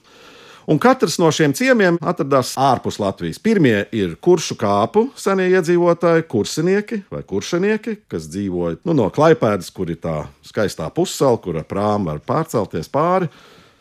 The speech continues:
jau patālu piecdesmit pāri kilometru no Latvijas robežas, kas, acīm redzot, tur ieradās šī absolūti neauglīgajā smiltē, varbūt viduslaikos,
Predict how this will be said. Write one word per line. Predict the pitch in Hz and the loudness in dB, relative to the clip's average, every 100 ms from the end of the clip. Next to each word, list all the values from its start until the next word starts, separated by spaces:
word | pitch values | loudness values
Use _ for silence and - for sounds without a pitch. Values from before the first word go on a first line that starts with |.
| - | 0
jau | 147 226 240 | 4 6 4
patālu | - 156 - 175 117 90 | 0 0 2 4 4 0
piecdesmit | 131 156 151 - 110 | -4 -2 -2 -2 -4
pāri | 117 127 123 | 0 0 0
kilometru | 123 120 98 95 - 87 | 0 0 0 -2 -4 -4
no | 90 95 | -2 -2
Latvijas | 107 87 78 85 | -2 -4 -6 -6
robežas, | 82 80 156 202 - - _ _ _ | -4 -2 -2 -4 -10 -14 _ _ _
kas, | - 180 - - - - | 0 0 -2 -10 -12 -8
acīm | 135 165 165 123 | -4 0 2 4
redzot, | 160 160 143 127 | 4 4 2 2
tur | 139 | 0
ieradās | 127 165 170 139 139 123 - - - | 2 2 2 4 2 2 -4 -12 -16
šī | - 123 110 104 - _ - | -8 -2 -2 -2 -6 _ -4
absolūti | 190 - 160 151 147 131 117 110 _ - | -4 0 2 4 2 2 0 -2 _ -6
neauglīgajā | 139 156 160 117 113 113 110 110 101 - | -2 2 4 4 4 2 2 2 0 0
smiltē, | 175 196 165 147 127 - | 2 2 4 2 0 -4
varbūt | 120 113 101 101 - - | -4 -2 0 -2 -6 -16
viduslaikos, | 76 87 110 - 123 123 123 120 | -12 -8 -8 -4 -2 -2 0 -2